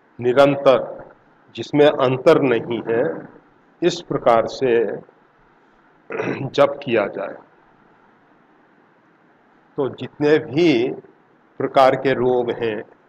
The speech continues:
यहाँ तक कि महारोग, भवरोग, वो सब से छुटकारा मिल सकता है। नासई रोग हरे सब पीड़ा, और सम्यक प्रकार की जो पीड़ा है, दुख है, कष्ट है, क्लेश है, वो सब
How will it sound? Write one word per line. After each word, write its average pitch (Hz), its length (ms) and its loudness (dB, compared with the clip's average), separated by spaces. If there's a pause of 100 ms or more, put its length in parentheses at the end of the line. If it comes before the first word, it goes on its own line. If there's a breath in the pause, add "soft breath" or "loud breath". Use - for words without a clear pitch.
(120)
यहाँ 120 240 2
तक - 300 -2
कि 185 220 0 (520)
महारोग, 123 680 0 (140)
भवरोग, 127 720 0 (680)
वो 131 140 -2
सब - 340 -2
से 139 340 0
छुटकारा 120 600 0
मिल 107 200 -2
सकता - 480 -14
है। - 160 -16 (220)
नासई 113 440 -4
रोग 143 360 -4 (640)
हरे 123 240 2
सब - 480 0
पीड़ा, 113 460 -12
और 127 140 -8
सम्यक 143 460 0
प्रकार 127 300 2
की 123 200 -4
जो 117 220 0 (560)
पीड़ा 127 320 4
है, 104 180 -2
दुख 139 420 -4
है, 107 240 0
कष्ट 131 300 0
है, 104 100 2
क्लेश 127 640 0
है, 98 160 -6 (640)
वो 113 80 -2
सब - 380 0